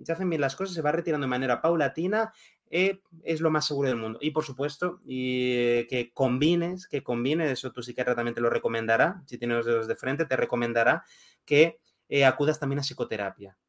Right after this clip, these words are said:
¿vale? Que acompañes ese tratamiento farmacológico de un tratamiento psicológico,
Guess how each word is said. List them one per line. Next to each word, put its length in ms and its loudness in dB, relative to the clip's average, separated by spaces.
¿vale? 340 2
Que 280 2
acompañes 960 2
ese 540 4
tratamiento 460 0
farmacológico 1120 2
de 100 0
un 80 4
tratamiento 400 0
psicológico, 840 -4